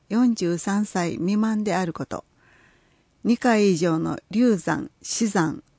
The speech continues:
早期新生児死亡の既往があると医師に診断されていること。前年、申請日が一月から五月の場合は前々年の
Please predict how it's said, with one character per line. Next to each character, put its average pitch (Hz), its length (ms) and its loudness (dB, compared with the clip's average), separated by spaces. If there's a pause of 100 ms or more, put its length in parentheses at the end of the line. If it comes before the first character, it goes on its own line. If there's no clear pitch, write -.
(160)
早 254 340 4
期 160 160 0
新 208 300 0
生 208 280 2
児 202 260 -2
死 202 200 0
亡 170 240 -2
の 170 280 -4
既 185 180 2
往 202 200 2
が 196 220 -2
あ 190 60 -2
る 180 120 -4
と - 200 -6 (360)
医 214 100 -2
師 180 180 0
に 156 120 -2
診 190 300 -2
断 190 220 -2
さ 196 140 -2
れ 185 120 0
て 175 180 0
い 165 40 0
る 151 80 -4
こ 160 120 -8
と。 - 200 -8 (1120)
前 220 200 6
年、 226 460 4 (160)
申 262 340 6
請 240 240 4
日 190 100 2
が 160 240 -2 (100)
一 233 260 0
月 233 260 -2
か 165 120 0
ら 165 140 0
五 190 160 0
月 226 240 0
の 160 140 0
場 175 160 0
合 165 180 0
は - 180 -6
前 185 320 0
々 175 180 0
年 165 400 -2 (760)
の 226 260 2